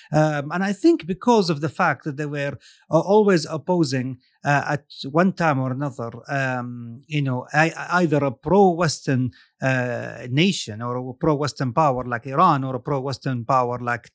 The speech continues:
Turkey, because, you know, Turkey was a nato member and the, uh, Shah was always perceived as a pro-, um, uh, Western, and therefore, uh, their adoption of Marxism was,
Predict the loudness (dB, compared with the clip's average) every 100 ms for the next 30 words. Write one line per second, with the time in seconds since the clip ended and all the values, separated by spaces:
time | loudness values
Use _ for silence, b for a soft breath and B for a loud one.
0 | 2 4 4 -6 -12 -12 -6 -4 -4 -10
1 | -14 -10 -10 -10 -12 -12 -12 -14 -10 -4
2 | -2 0 -2 -4 -4 -4 -4 -4 -8 -12
3 | B B B 0 0 0 -4 0 0 -2
4 | -8 -8 -8 -8 -8 -8 -8 -4 -6 -6
5 | -6 -4 -4 -8 -6 -4 -2 -6 -12 -8
6 | -4 -4 -6 -8 -12 -10 -8 -2 -2 -2
7 | -4 -4 -6 -2 -2 -2 -6 -6 -10 b
8 | b b 0 0 -2 -2 2 4 2 0
9 | 2 2 2 -2 0 -2 2 2 2 -4
10 | -4 -6 -8 b b b 0 6 8 8
11 | 6 -2 -6